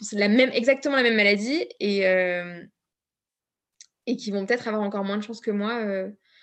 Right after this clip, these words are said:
ou qui vont avoir, euh, je touche du bois, des, des cancers associés, des choses comme ça.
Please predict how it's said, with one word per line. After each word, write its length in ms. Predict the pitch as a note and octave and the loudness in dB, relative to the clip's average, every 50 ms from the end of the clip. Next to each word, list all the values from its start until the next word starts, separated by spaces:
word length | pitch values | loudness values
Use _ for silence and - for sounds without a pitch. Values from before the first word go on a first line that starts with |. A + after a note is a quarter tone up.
| _ _ _ - | _ _ _ -14
ou 80 | G#3 | -14
qui 160 | G3 - - | -12 -10 -6
vont 140 | G3 G#3+ G#3+ | -2 0 2
avoir, 400 | G3+ G3 F#3+ G#3 G3+ G3+ G3+ - | 2 2 2 2 2 2 0 -4
euh, 120 | - - F#3+ | -6 -8 -8
je 60 | - | -8
touche 160 | - A3 G#3 | -10 -12 -8
du 100 | G#3 A3 | -6 -6
bois, 400 | G3 G3 G3+ G#3 G#3 G#3+ A3 - _ - _ _ _ _ _ _ | -4 -2 0 0 -2 -2 -6 -10 _ -20 _ _ _ _ _ _
des, 440 | G3+ G3 G3+ G3 F#3+ F#3 F#3 G3 F#3 | -6 -4 -2 -2 0 0 -2 -2 -2
des 140 | F3+ G3 G3 | -2 -4 -4
cancers 360 | - G3+ G3+ G3+ - G#3 G3+ | -2 -4 -4 -4 -4 -4 -4
associés, 400 | G3+ G3+ - G#3+ G#3 - A#3 A#3 | -4 -4 -4 -8 -6 -4 -2 0
des 80 | A#3 A3 | 0 -2
choses 180 | G#3+ G#3+ - | -2 -6 -8
comme 160 | - G3+ G3 G3+ | -6 -6 -6 -4
ça. 340 | G#3 A3 A3 B3 C4 C#4+ | -4 -6 -6 -6 -8 -10